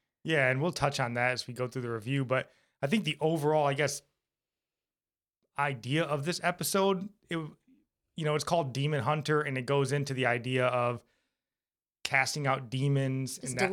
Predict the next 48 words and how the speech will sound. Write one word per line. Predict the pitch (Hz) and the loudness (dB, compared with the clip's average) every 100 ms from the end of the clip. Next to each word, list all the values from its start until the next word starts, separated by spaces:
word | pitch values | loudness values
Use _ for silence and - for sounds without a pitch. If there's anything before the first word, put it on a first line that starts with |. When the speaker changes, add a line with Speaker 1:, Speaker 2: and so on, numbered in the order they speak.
| 196 | 0
Speaker 1:
sort | 156 156 143 | 2 2 2
of | |
Speaker 2:
deliverance, | |
yeah. | 127 | 2
Speaker 1:
idea, | 127 139 131 131 | 2 2 0 0
a | 180 | -2
deliverance | 143 165 156 151 151 139 - | 0 0 0 0 0 -2 -2
ministry, | 135 147 147 - 156 156 143 _ _ _ _ _ _ | -2 0 -2 -2 -2 -4 -6 _ _ _ _ _ _
you | 170 | -2
know, | 156 143 | 0 2
but | 143 | 2
that | 165 185 | 2 4
was, | 185 127 - _ _ _ _ - | 2 0 -8 _ _ _ _ -4
like, | 180 147 - _ _ _ | -2 -2 -4 _ _ _
a | 170 | -4
third | - - - - - 175 185 151 135 | -4 -18 -20 -12 -2 2 2 2 0
of | 135 123 | -2 -2
the, | 123 120 | -2 -2
uh, | - - | -2 -2
episode | 117 - 127 123 110 110 - | -4 -2 -4 -2 -2 -4 -6
of | |
the | 120 127 | 0 2
idea. | 123 127 131 | 2 0 0
It | 139 | 0
was | 131 | 0
kinda, | 165 165 | 0 2
like, | 139 135 - _ _ _ _ _ _ _ | 2 0 -4 _ _ _ _ _ _ _
not | 117 131 139 | -2 0 0
the, | 135 117 113 _ _ _ _ | -4 -6 -14 _ _ _ _
the | 139 | -4
entirety | 123 - 131 147 151 | -4 -2 0 0 0
of | |
the | 143 | 0
episode. | 156 - 185 | 0 0 2
I | 170 | 2
guess | 220 220 | 2 0
the | 165 | 0
whole | 123 160 | 2 2
episode | 135 139 147 147 135 | 0 0 0 2 2
could | 139 | -2
be | 123 127 | -2 -4
encapsulated | 120 131 139 - 135 131 120 | 0 2 2 0 0 0 -2
as | 104 | -4
most | 117 131 - | -2 -2 -2
of | 135 | 0
the | 139 | -2
episodes | - - 151 139 | 0 -2 0 2
are. | 147 151 | 2 2